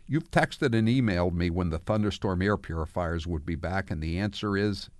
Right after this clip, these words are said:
now. The Eden Pure Thunderstorm is an odor eliminator that is small enough to hold in your hand and doesn't take up any floor space.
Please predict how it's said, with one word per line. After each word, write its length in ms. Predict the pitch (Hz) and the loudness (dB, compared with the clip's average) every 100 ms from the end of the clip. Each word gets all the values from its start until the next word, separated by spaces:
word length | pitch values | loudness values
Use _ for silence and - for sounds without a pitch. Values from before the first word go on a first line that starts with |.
| - | -10
now. 520 | 82 80 80 - - - - - - - - | -8 -4 -6 -6 -12 -18 -20 -20 -20 -20 0
The 120 | 110 | 4
Eden 200 | 185 170 | 6 4
Pure 220 | - 170 | 4 2
Thunderstorm 680 | - 156 156 120 - 98 95 | 4 2 2 0 0 2 2
is 140 | 87 | 0
an 160 | 90 82 | -2 -4
odor 340 | - 123 139 135 | -2 0 2 4
eliminator 720 | 127 135 131 82 78 82 85 | 4 4 2 2 0 -2 -2
that 140 | 78 | -4
is 100 | 80 | -6
small 460 | - - 107 117 113 | -6 -4 2 4 4
enough 260 | 110 107 - | 2 0 -2
to 80 | |
hold 500 | - - 131 139 135 | -6 -2 2 4 2
in 120 | 123 120 | 0 0
your 140 | 110 | 2
hand 340 | 107 120 120 | 2 2 2
and 160 | 98 78 | 2 0
doesn't 360 | 101 104 101 - | 0 0 0 0
take 200 | 107 101 | -2 -2
up 200 | 95 85 | -4 0
any 180 | 101 | -2
floor 320 | 85 - 95 87 | -2 -2 0 0
space. 480 | - - - - | -2 -12 -14 -16